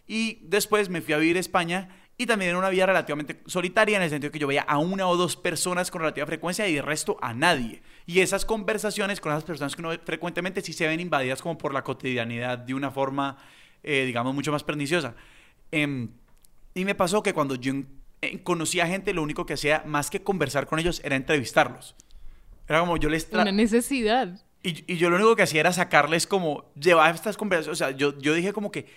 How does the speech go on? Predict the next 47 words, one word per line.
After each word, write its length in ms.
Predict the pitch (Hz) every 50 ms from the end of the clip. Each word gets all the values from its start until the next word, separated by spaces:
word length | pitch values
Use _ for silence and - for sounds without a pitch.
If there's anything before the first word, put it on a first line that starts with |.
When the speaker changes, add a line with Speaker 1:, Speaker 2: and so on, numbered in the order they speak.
| - _
Speaker 1:
de 160 | - 147 190 196
la 120 | 190 190
nada 240 | 185 190 196 226 233
yo 180 | 214 202 233
me 80 | 226 226
encontré 400 | 226 226 226 220 196 - 175 165
en 80 | 170 175
un 120 | 185 185
par 240 | - - 196 190 196
de 100 | 196 208
relaciones 520 | 208 208 196 175 156 - 151 143 147 151
que 120 | - 208 185
se 80 | 175
habían 280 | 165 139 131 127 127 131
vuelto 280 | 143 160 160 160 196
como 240 | - 202 190 156 - - _ -
relativamente 920 | - 143 147 147 143 139 135 - 139 143 143 143 156 165 175 175 175 185
íntimas 600 | 180 180 185 185 185 196 208 208 226 262 247 202
debido 360 | 151 143 131 131 135 135 135 -
como 260 | 180 175 170 151 135
a, 280 | 123 113 117 - - _ _ _ _ _
al 200 | - 135 143 127
calibre 420 | - 165 139 127 135 139 151 160 180
de 40 |
información 520 | 202 190 165 170 147 139 131 110 127 123 120
que 120 | - 165
nos 140 | 165 170 151
habíamos 340 | 147 135 123 117 120 127 -
compartido. 600 | - - 175 175 - 127 123 - 143 160 214 294 - - - - _ _ _ _ _ _ -
Y 120 | 208 208
obviamente 360 | 196 180 180 175 208 208 - 202
eso 120 | 190 -
co-, 80 | - -
lleva 220 | 175 165 180 180
a 40 | 185
unos 280 | 196 202 196 - -
compromisos, 680 | - - 180 190 185 180 151 135 151 233 233 170 139 -
como 220 | - 135 123 113 -
que 300 | - 120 107 104 107 - - -
somos 340 | - - 131 139 151 160 170
amigos 420 | 147 131 143 175 185 170 185 175
porque 240 | 175 - 156 - -
nos 220 | 139 135 123 110 127
hemos 200 | 113 117 120 123
dicho 280 | 127 135 - 160 151 -
cosas, 460 | 143 143 131 143 139 143 139 - -
pues, 420 | - - 123 120 - - - -